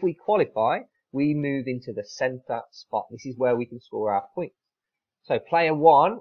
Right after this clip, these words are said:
would qualify. They would hit the ball off the edge and back, catch in their hands. Every time they do that, they score a point. If the ball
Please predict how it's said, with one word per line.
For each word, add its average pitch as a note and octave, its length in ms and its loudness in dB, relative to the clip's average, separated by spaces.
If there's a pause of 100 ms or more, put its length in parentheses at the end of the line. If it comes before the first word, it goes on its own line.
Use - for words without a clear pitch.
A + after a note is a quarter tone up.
would C#3 240 -10
qualify. D#3 580 0 (400)
They C3 140 4
would B2+ 160 0
hit - 200 -2
the E3+ 100 0
ball D3 420 2 (180)
off G3 220 4
the F#3 140 4
edge A3 320 2 (420)
and C3+ 240 -6
back, E3 220 0 (380)
catch - 260 -10
in A#2 80 -10
their - 220 -6
hands. - 140 -20 (320)
Every D3 160 -2
time C3 240 -2
they C3 120 0
do D3 180 -4
that, - 160 -4 (200)
they A#2 100 -12
score A#2+ 560 -8 (180)
a G2+ 200 -12 (200)
point. A2 160 -16 (760)
If G#3 220 2
the G3+ 80 2
ball F#3 540 4